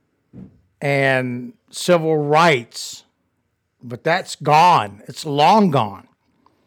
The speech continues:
Now it's the culture. It's the Democrat Party that is driving these people. The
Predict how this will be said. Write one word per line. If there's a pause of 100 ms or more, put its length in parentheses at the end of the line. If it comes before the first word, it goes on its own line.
(600)
Now
it's
the
culture. (560)
It's
the
Democrat
Party (480)
that
is
driving
these
people. (2000)
The